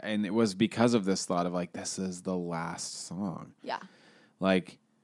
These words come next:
Speaker 1: I was like, "I don't know what's happening. I don't know what's
Speaker 2: Yeah.
Speaker 1: happening."
Speaker 2: Yeah.
Speaker 1: I just, uh, I, I, I appreciate, I guess, the intentionality. To me, I feel like if somebody's gonna end the last, if somebody's gonna have a last song that's really big and intentional,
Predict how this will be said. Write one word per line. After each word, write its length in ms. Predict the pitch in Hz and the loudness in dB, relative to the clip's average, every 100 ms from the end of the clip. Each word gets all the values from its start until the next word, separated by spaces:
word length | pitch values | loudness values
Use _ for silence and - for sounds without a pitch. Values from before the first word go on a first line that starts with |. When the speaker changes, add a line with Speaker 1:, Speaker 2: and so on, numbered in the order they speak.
| _ _ _ | _ _ _
Speaker 1:
I 120 | 98 | 2
was 100 | 101 | 4
like, 120 | 101 | 4
"I 100 | 80 | 4
don't 100 | 135 | 6
know 60 | 139 | 8
what's 160 | 104 95 | 6 6
happening. 300 | 113 143 80 | 2 2 -2
I 60 | |
don't 180 | 101 131 | 4 6
know 60 | 156 | 6
what's 140 | 175 | 6
Speaker 2:
Yeah. 60 | 175 | 4
Speaker 1:
happening." 260 | 190 120 - | 4 0 -4
Speaker 2:
Yeah. 120 | 208 - - | -10 -10 0
Speaker 1:
I 80 | 123 | 4
just, 180 | 147 180 | 6 6
uh, 60 | 135 _ - | 2 _ 0
I, 100 | 139 | 2
I, 120 | 131 | 2
I 120 | 135 127 | 2 2
appreciate, 520 | 123 - 185 - 175 | 0 2 4 6 4
I 40 | |
guess, 220 | 139 151 | 6 4
the 160 | - 147 | 4 2
intentionality. 640 | 123 135 131 127 127 143 135 | 4 0 0 2 4 4 0
To 100 | 139 | 2
me, 160 | 165 | 4
I 40 | 175 | 4
feel 220 | 165 160 | 4 6
like 260 | 160 151 - _ _ _ _ _ _ | 6 2 -8 _ _ _ _ _ _
if 100 | - 131 | 0 2
somebody's 320 | 156 175 151 | 4 4 4
gonna 160 | 160 | 2
end 200 | 110 127 | 2 2
the 60 | 139 | 4
last, 400 | 131 123 123 - - | 4 4 0 -6 -2
if 140 | 127 | 0
somebody's 300 | 113 151 175 | 2 4 4
gonna 120 | 156 139 | 4 4
have 120 | 131 | 6
a 40 | |
last 220 | 117 113 | 6 4
song 180 | - 120 | 4 4
that's 340 | 120 107 - - _ _ _ _ _ _ _ _ _ _ - | 2 0 -6 -12 _ _ _ _ _ _ _ _ _ _ 2
really 400 | 123 131 131 117 | 6 8 8 6
big 340 | 101 113 120 | 2 2 4
and 100 | 120 | 6
intentional, 840 | 107 98 98 104 127 139 147 139 | 4 2 -2 -2 0 0 0 -2